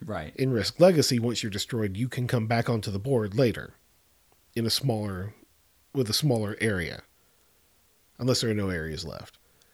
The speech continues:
Speaker 2: But, um, that's extremely rare. I've only seen someone completely wiped off the game in, in Risk Legacy maybe two or three times out of twenty games,
Speaker 1: Okay.
Speaker 2: twenty-five games. It's, like I said, it's extremely rare,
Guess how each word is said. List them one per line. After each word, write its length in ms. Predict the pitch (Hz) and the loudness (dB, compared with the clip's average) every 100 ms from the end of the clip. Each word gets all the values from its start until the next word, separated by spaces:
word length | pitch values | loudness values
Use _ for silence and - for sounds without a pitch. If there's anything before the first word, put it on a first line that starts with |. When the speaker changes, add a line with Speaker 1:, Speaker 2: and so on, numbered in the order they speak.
| _ _ _ _ _ 180 | _ _ _ _ _ -14
Speaker 2:
But, 280 | 147 92 65 | -8 -8 -6
um, 200 | 78 95 | -8 -2
that's 280 | 120 - - | -2 -2 -6
extremely 580 | - - 127 104 95 82 | -6 -6 -4 -4 -4 -4
rare. 440 | 85 76 - - _ _ _ _ _ | -6 -8 -10 -16 _ _ _ _ _
I've 160 | - 131 | -2 0
only 280 | 147 156 160 | 2 4 4
seen 240 | - 139 | 4 2
someone 280 | 127 143 135 | 2 2 2
completely 440 | 120 107 131 120 | 0 -2 -2 0
wiped 400 | 120 113 120 - | -2 0 -4 -2
off 180 | 123 123 | -2 0
the 60 | 120 | -2
game 300 | 113 123 120 | -2 0 0
in, 320 | 110 110 110 - _ _ _ _ _ | -2 -4 -6 -10 _ _ _ _ _
in 160 | 113 | -8
Risk 320 | 110 117 - 131 | -4 -4 -4 0
Legacy 400 | 123 117 - 107 | 0 0 -2 -2
maybe 840 | 117 120 123 127 127 127 131 127 | -2 -2 -2 -2 -2 -2 -4 -6
two 280 | - 135 123 | -8 -6 -6
or 60 | |
three 220 | 127 - 127 | -6 -8 -6
times 320 | 127 123 120 | -4 -4 -4
out 80 | 107 | -4
of 540 | 104 - - - - _ _ _ - | -6 -8 -12 -14 -18 _ _ _ -20
twenty 340 | - 113 113 | -4 -2 -2
games, 560 | 107 95 101 135 - - _ _ - | -2 -4 -4 -8 -10 -14 _ _ -8
Speaker 1:
Okay. 60 | |
Speaker 2:
twenty-five 400 | - 120 117 113 | -2 -2 0 -2
games. 360 | 101 110 127 - _ _ _ _ _ _ _ _ _ _ _ | -4 -8 -8 -14 _ _ _ _ _ _ _ _ _ _ _
It's, 200 | 123 123 - _ _ _ - | -6 -6 -8 _ _ _ -2
like 160 | 135 | 0
I 40 | 139 | 0
said, 180 | 127 92 | 0 -2
it's 140 | 101 | -4
extremely 580 | 117 - - 156 180 151 | -2 -2 2 4 4 2
rare, 440 | 110 92 90 107 | 2 -2 -2 -6